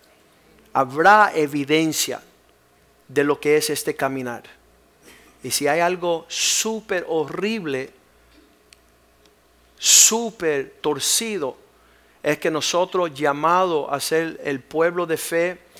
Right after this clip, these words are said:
alcanzar las alturas de los propósitos de Dios, estemos donde están los impíos, sin ninguna distinción. La palabra es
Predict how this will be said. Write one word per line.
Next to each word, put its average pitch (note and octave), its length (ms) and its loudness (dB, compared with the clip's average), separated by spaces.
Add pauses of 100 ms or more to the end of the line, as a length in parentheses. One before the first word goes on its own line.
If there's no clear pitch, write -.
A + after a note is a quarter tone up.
(340)
alcanzar C#3 560 0
las D#3 220 -2
alturas E3+ 480 -2
de E3 80 -2
los D3+ 80 -6
propósitos D#3+ 500 -4
de F3 80 -4
Dios, E3+ 300 -2
estemos D#3+ 640 -6
donde D#3 400 -2
están D3 200 -4
los C#3+ 160 -6
impíos, C#3 680 -8 (1400)
sin D#3+ 640 -2
ninguna D3 540 -4
distinción. C3+ 840 -6 (1900)
La C3+ 120 -10
palabra D3 500 0
es C#3 140 -6